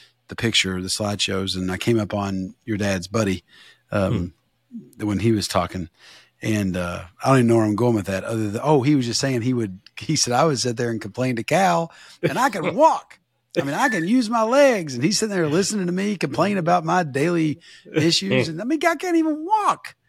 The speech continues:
Speaker 1: And,
Speaker 2: Yeah.
Speaker 1: uh, I mean, that's just such a great, what's that gentleman's name?
Speaker 2: If J D.
Speaker 1: No, it wasn't J D. It was the, the guy that he went to church with, the, um, the gentleman that he and his wife, they all tried out for the choir.
Speaker 2: Oh, yeah, that was Butch,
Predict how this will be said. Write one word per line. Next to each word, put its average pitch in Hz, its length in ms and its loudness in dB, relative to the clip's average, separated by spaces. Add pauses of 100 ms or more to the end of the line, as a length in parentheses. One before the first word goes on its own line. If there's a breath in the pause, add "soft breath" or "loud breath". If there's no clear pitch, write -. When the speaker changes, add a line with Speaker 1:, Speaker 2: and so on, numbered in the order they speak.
Speaker 1:
And, 160 460 0
Speaker 2:
Yeah. 113 100 4
Speaker 1:
uh, 110 300 2 (640)
I 143 40 -4
mean, 143 120 2
that's 160 160 4
just 180 120 -2
such 175 220 0
a - 20 -6
great, 110 340 -6
what's 131 160 -2
that 143 80 2
gentleman's 135 320 2
name? 135 340 0 (400)
Speaker 2:
If 101 160 -10
J 123 220 0
D. 104 340 -4 (640)
Speaker 1:
No, 165 400 6
it - 20 4
wasn't 127 220 2
J 113 140 -2
D. 110 200 0
It 123 80 -2
was 107 260 -6
the, 101 320 -2
the 110 180 -6
guy 120 200 4
that 110 140 0
he 107 80 0
went 110 160 0
to - 60 -10
church 113 260 -4
with, 113 280 -4 (800 soft breath)
the, 110 220 0 (260)
um, 104 380 -10
the 117 140 -8
gentleman 123 420 2
that 104 180 -2 (380)
he 131 160 0
and 120 80 2
his 107 120 0
wife, 120 320 4
they 110 120 -2
all 113 160 0
tried 117 200 -2
out 113 120 -2
for - 80 -10
the 110 80 -6
choir. 117 480 0 (200)
Speaker 2:
Oh, 117 380 2
yeah, 107 160 0
that 104 80 0
was 107 140 -6
Butch, - 500 -4